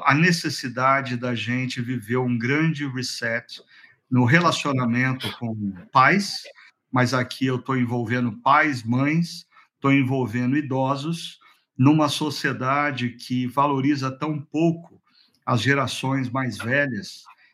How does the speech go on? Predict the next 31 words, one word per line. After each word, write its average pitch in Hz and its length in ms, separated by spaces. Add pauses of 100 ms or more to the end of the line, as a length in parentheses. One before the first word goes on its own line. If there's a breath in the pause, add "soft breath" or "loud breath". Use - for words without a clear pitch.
(160)
É, 120 320
um 160 180
dos 143 260
grandes 147 580
resets 139 720
que 127 140
nós 123 260
precisamos 120 720
talvez 113 500
dar 123 400 (420 soft breath)
nesse 131 380
momento 123 800 (420 soft breath)
é 127 60
reiniciar 170 720
nossa 143 320
relação 120 680 (380 loud breath)
com 127 200
essas 117 320
pessoas 127 680 (260 soft breath)
e 139 100
o 143 80
que 175 160
que 170 100
o 151 40
cristianismo, 131 800
o - 20
que 143 140
que 143 120
a 135 40
espiritualidade 127 960
cristã 123 540